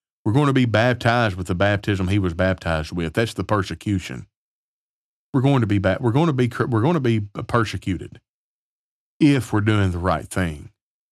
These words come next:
And I always say, "Christian, if you haven't been persecuted in a while, i-, if the answer to the question is,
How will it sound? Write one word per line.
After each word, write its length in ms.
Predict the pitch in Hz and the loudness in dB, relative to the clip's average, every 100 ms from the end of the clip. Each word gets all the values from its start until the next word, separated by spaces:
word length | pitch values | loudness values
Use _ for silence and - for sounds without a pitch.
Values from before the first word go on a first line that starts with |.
| _ _ _ _ _ _ - | _ _ _ _ _ _ -4
And 140 | 92 | 2
I 140 | 113 135 | 4 4
always 400 | 120 107 98 - | 2 2 0 0
say, 340 | 113 104 95 | 0 0 -2
"Christian, 480 | - 131 127 - 113 | 0 0 0 0 -2
if 120 | 85 | 0
you 120 | 147 | 2
haven't 260 | 139 127 110 | 2 0 0
been 180 | 113 98 | -2 0
persecuted 680 | 127 135 95 - 104 98 | -2 -2 -6 -2 -2 0
in 120 | 92 87 | -2 -2
a 60 | |
while, 400 | 87 87 85 80 _ _ _ - | 0 0 0 -4 _ _ _ 0
i-, 40 | |
if 300 | 113 117 110 | 2 2 0
the 200 | - 107 | 2 2
answer 280 | 131 170 - | 2 0 -2
to 80 | 120 | -4
the 120 | 101 | -4
question 600 | 95 127 135 113 92 85 - | 0 2 2 -2 -6 -8 -2
is, 420 | 101 95 87 | 0 0 -2